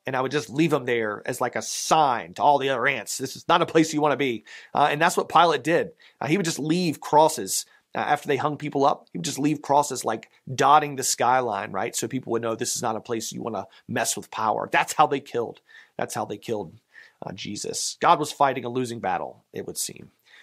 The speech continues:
Um, and I think the disciples knew what that was like. I mean, I don't think it's far,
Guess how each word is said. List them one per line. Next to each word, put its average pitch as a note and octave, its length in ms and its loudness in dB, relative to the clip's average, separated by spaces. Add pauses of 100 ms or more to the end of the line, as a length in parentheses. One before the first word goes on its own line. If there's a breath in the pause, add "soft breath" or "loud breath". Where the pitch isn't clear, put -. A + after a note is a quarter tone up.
(180 soft breath)
Um, G2 320 -6
and C3+ 140 2
I D3+ 60 4
think F#3+ 140 0
the F3 60 2
disciples E3+ 520 0
knew C#3+ 120 0
what C3+ 100 0
that C3 100 0
was C3 140 -6
like. - 380 -4
I - 20 -10
mean, B2+ 100 -2
I C#3+ 40 4
don't C#3+ 120 2
think C#3 140 -4
it's B2 80 -8
far, - 240 -4